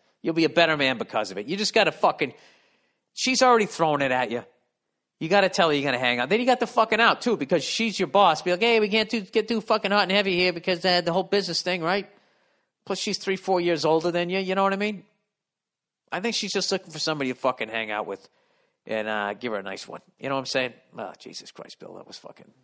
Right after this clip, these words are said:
that was very piggish. That was very piggish. But you're totally in the game,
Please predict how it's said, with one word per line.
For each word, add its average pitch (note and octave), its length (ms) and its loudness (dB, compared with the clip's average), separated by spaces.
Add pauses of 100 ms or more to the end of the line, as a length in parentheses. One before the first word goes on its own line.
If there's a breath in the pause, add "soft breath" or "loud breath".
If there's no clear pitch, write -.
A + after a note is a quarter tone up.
that D#2 60 -20
was G#2 120 -18
very - 180 -14
piggish. - 500 -16 (800 soft breath)
That B2 60 -8
was A2+ 100 -6
very F2 180 -4
piggish. - 360 -14
But - 200 -2
you're C#3+ 100 -4
totally D#3 480 -2
in A#2 100 -4
the A2+ 60 -8
game, G2 340 -10